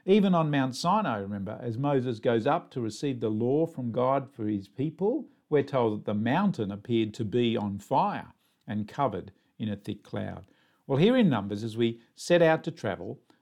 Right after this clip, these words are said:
the God of Mount Sinai is still present with his people. The God of Abraham, the God of Moses, is still very much with his people in covenantal relationship. And this cloud cover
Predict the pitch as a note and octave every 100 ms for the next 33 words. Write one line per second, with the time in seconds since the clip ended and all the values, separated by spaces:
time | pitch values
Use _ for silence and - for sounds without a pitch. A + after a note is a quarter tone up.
0 | _ C3+ A#2+ D3 C3+ A2 A#2+ A2 A#2 -
1 | D3 F#3+ F#3 G2+ F#2 - - C3 B2 -
2 | F#3 G#3 F#3 - C#3 C3 C3 B2 A2 G#2+
3 | - F#2+ - G2 - _ _ _ - A2
4 | B2+ B2+ A2 A#2+ D3 D3 D3 D#3+ D#3+ C#3
5 | A#2+ A#2+ A#2 G#2 C3+ F3 D#3+ G#2+ F#2+ -
6 | A2+ - - F#3+ F3+ C3+ B2+ F3 F3+ F3
7 | D#3 D3+ - C3 D3 D#3 D#3+ - G#2 F#2+
8 | G2+ - - B2 A#2+ A#2+ A#2+ _ _ -
9 | - C3+ A#2 A2 A2+ A2 G#2 G2+ G2 F#2+
10 | - G2+ F#2 - - _ _ _ _ _
11 | _ _ _ _ _ - - D3 D#3 D3
12 | - - _ - D3 F3+ D#3+ A2 F2 F#2+